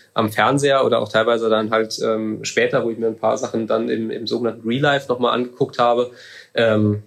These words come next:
also ich, die Analyse ist ganz klar, der Trainer hat's halt geschafft, seiner Mannschaft, äh, die, die, die Kunst des Verteidigens so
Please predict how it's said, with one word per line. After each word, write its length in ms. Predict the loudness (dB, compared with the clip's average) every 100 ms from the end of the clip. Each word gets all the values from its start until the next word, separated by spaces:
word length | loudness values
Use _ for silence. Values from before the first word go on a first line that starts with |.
| _ _ -14
also 120 | -6
ich, 200 | -6 -6
die 120 | -2
Analyse 440 | 0 2 2 0 2
ist 160 | 0
ganz 240 | 0 0 -2
klar, 260 | 2 4
der 160 | 4 2
Trainer 320 | 0 0 2
hat's 160 | 0 0
halt 160 | -2
geschafft, 300 | 0 0 0
seiner 180 | 0 0
Mannschaft, 640 | 2 0 2 0 -2 -6
äh, 400 | 0 2 2 0 -2 -14 _ _ _
die, 140 | -12 -6
die, 260 | -6 -6
die 140 | -6 -2
Kunst 280 | 0 0
des 160 | -2 -4
Verteidigens 840 | -4 0 2 2 2 0 0 -2
so 540 | -2 0 2 2 -2